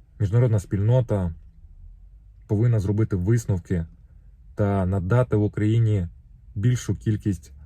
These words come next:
засобів П П О для того, щоб ми змогли захистити наші мирні міста. Російсько-українська війна продовжується. Росіяни будуть продовжувати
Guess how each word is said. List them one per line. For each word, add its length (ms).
засобів 460
П 120
П 140
О 220
для 100
того, 220
щоб 200
ми 80
змогли 360
захистити 720
наші 320
мирні 360
міста. 440
Російсько-українська 800
війна 240
продовжується. 720
Росіяни 440
будуть 240
продовжувати 760